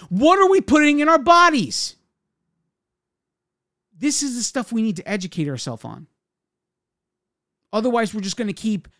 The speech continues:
making bigger problems for ourselves.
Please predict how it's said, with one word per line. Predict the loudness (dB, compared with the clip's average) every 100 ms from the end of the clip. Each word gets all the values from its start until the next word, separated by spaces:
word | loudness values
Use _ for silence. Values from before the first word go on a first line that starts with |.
| _ _ -10
making | -4 -4 -2 -2
bigger | 0 0 -2
problems | -4 -6 -10 -12 -20 -20 -20 -20 _
for | -4
ourselves. | -2 -4 -8 -12 -18 -20